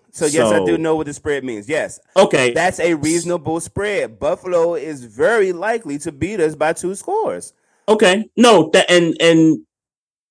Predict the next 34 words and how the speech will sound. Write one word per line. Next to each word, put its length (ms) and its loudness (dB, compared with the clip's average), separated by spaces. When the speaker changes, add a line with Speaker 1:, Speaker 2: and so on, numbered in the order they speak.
Speaker 2:
they 160 2
said 300 4
it 160 2
the 80 4
way 180 4
they 140 4
said 300 0
it, 120 -8
right? 280 -2
Speaker 1:
Yeah. 240 -8
Speaker 2:
And 180 0
you 120 4
can, 260 -2
we 100 4
could 140 -2
debate 400 0
whether 400 0
it's 320 -6
too 200 2
much 300 0
or 60 -4
too 220 -6
little. 440 0
I'm 200 4
just 280 0
telling 340 2
you, 560 4
knowing 840 4
the 80 -2
history 640 2
of 160 0
Mike 260 0
Tomlin 540 -2
teams, 840 -2